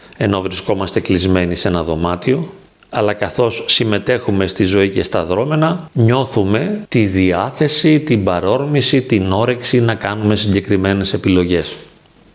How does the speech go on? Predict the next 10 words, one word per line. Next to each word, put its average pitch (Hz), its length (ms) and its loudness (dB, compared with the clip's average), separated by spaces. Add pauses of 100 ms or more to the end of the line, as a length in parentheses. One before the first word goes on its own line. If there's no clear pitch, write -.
(160)
Τον 127 160 0
θυμάμαι 175 420 0
επίσης 165 560 0
στα - 260 -2
λεωφορεία 120 880 0 (140)
από 107 300 -2
το 104 140 -2
κέντρο 127 520 0
των 107 220 0
ταμπουρίων 95 880 2